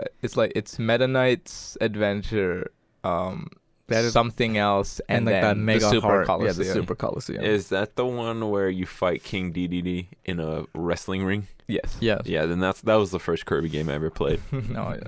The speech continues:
Speaker 2: that's classic.
Speaker 3: That's
Speaker 1: That's,
Speaker 3: classic.
Speaker 1: that's a good one to start
Speaker 3: That
Speaker 1: on.
Speaker 3: is a, that's a good one.
Speaker 1: That's a, that's an incredible
Speaker 2: And,
Speaker 1: one.
Speaker 2: and the D S is, like, a damn near perfect, uh,
Speaker 1: That, it's a perfect port.
Speaker 2: it's a perfect
Speaker 1: Damn near.
Speaker 2: port.
Speaker 3: Mm-hmm.
Speaker 2: They, they, I mean, they,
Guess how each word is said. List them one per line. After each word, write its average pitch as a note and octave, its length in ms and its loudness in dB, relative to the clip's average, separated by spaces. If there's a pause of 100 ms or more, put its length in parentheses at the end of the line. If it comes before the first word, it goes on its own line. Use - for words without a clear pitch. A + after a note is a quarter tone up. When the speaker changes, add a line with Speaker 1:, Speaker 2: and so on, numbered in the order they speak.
Speaker 2:
that's A2 180 -8
classic. - 600 -4
Speaker 3:
That's - 160 -12
Speaker 1:
That's, - 160 -8
Speaker 3:
classic. - 80 -4
Speaker 1:
that's B2+ 180 4
a C#3 60 2
good A2 180 2
one G#2 140 -2
to G2 40 -8
start - 220 -2
Speaker 3:
That D2+ 80 0
Speaker 1:
on. D2 80 -6
Speaker 3:
is C#2+ 100 -6
a, F2 40 -6
that's F#2 320 -4
a E2+ 40 -10
good - 160 -8
one. - 120 -12
Speaker 1:
That's - 140 -10
a, - 40 -4
that's - 240 -8
an - 100 -12
incredible A2+ 440 -12
Speaker 2:
And, B2 160 2
Speaker 1:
one. - 60 -2
Speaker 2:
and A#2+ 140 0
the A#2 40 0
D A#2+ 200 4
S A2+ 220 4
is, G#2+ 140 0
like, G2 360 0 (540)
a G#2+ 80 2
damn G#2+ 260 2
near G#2 200 2
perfect, G2+ 580 0
uh, F2 380 2 (720)
Speaker 1:
That, A#2 120 4
it's A2 160 2
a G2+ 40 -4
perfect - 400 -2
port. D2+ 220 -2
Speaker 2:
it's - 160 -4
a - 40 -2
perfect - 240 0
Speaker 1:
Damn D#2 100 -4
near. E2 80 -2
Speaker 2:
port. G#2+ 180 -4
Speaker 3:
Mm-hmm. - 160 -6
Speaker 2:
They, G#2+ 260 4
they, A2+ 80 4
I A2 40 2
mean, A2+ 140 2
they, A2 280 4